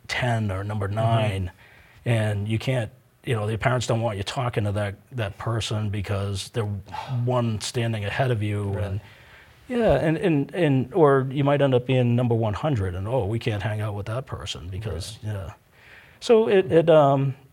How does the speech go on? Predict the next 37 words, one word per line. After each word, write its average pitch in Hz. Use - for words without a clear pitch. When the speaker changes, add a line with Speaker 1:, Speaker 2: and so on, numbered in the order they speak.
Speaker 1:
yeah, 170
it, 170
it 165
helps 180
re-, 147
uh, 127
alleviate 135
some 113
of 107
that 101
stress. -
And 110
a-, 135
actually, 127
um, 104
we 127
weren't 151
going 123
to 110
do 110
this 107
until 107
this 110
incoming 123
freshman 131
class 104
next 101
year. 175
The 127
sophomores 110
that 113
were 107
on, 113
on 113
that 104
committee 107
requested 113